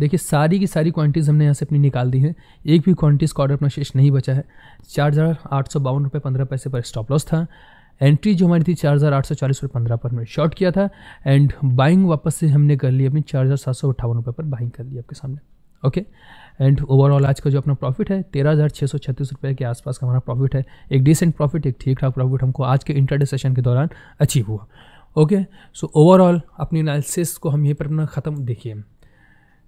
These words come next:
जो एक्चुअल टारगेट था वो भी हमको मिला।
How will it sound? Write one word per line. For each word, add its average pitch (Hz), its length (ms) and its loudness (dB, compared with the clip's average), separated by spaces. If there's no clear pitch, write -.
जो 127 260 -2
एक्चुअल 226 360 4
टारगेट 160 300 4
था 160 280 2
वो 143 360 4
भी 131 140 4
हमको 117 260 0
मिला। 104 220 -4